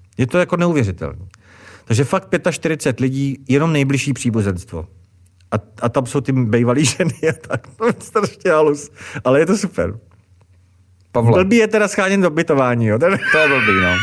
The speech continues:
Speaker 1: <laughs> Dva, dva penziony jsme obsadili.
Speaker 2: Jsme velkou stodolu.
Speaker 1: <laughs>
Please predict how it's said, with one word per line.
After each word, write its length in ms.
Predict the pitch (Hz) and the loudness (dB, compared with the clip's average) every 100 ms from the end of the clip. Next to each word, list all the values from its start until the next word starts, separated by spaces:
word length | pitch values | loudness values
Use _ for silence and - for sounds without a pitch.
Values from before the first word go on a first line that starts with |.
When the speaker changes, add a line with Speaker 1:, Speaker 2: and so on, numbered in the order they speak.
| - | -4
Speaker 1:
<laughs> 240 | - - - | -8 -12 -2
Dva, 360 | 131 165 170 139 | 0 2 2 2
dva 280 | 147 170 | 2 0
penziony 480 | 160 - 131 135 131 | -2 -2 -2 0 -2
jsme 140 | 117 117 | -2 -4
obsadili. 440 | 95 - 101 120 | -4 -4 0 2
Speaker 2:
Jsme 80 | 113 | 2
velkou 320 | 123 117 117 | 0 0 -4
stodolu. 500 | - 113 107 98 | 0 0 2 0
Speaker 1:
<laughs> 40 | 90 | -2